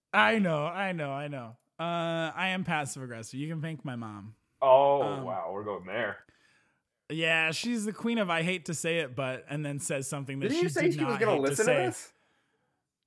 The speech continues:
Speaker 1: My, there's no way my mom listens to this
Speaker 2: Oh, okay.
Speaker 1: podcast.
Speaker 2: Well, I thought you, I
Speaker 1: And
Speaker 2: didn't
Speaker 1: if
Speaker 2: know if
Speaker 1: she
Speaker 2: you were kidding or not, and you said that your
Speaker 1: If
Speaker 2: mom
Speaker 1: she
Speaker 2: was one of
Speaker 1: does,
Speaker 2: them.
Speaker 1: hold on.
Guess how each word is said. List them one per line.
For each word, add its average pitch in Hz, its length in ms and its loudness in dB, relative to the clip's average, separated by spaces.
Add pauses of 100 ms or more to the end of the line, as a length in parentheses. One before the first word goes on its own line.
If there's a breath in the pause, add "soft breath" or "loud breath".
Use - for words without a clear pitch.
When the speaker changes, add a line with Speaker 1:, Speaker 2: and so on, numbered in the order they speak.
(120)
Speaker 1:
My, 214 220 -4 (100)
there's 240 320 -2
no 262 300 2
way 262 260 -2
my 254 180 2
mom 240 280 0
listens 214 320 -2
to - 80 -2
this 139 100 2
Speaker 2:
Oh, 113 60 6 (160)
okay. 170 160 -2
Speaker 1:
podcast. 131 400 -2
Speaker 2:
Well, 226 240 12
I 233 60 6
thought 247 200 -8
you, 220 160 -4
I 220 200 -4
Speaker 1:
And 202 100 2
Speaker 2:
didn't 240 120 2
Speaker 1:
if 214 40 -6
Speaker 2:
know - 40 -6
if - 100 -8
Speaker 1:
she 254 100 -6
Speaker 2:
you 226 60 0
were 185 100 2
kidding 202 340 2
or 147 140 0
not, 143 320 2 (140)
and 147 100 -6
you 147 80 -6
said 147 300 -12
that 147 200 -12
your 185 220 6
Speaker 1:
If - 60 2
Speaker 2:
mom 147 160 12
Speaker 1:
she - 40 2
Speaker 2:
was 143 100 4
one 240 100 6
of 254 80 4
Speaker 1:
does, 233 160 -2
Speaker 2:
them. 120 180 2
Speaker 1:
hold 247 200 2
on. 151 200 -2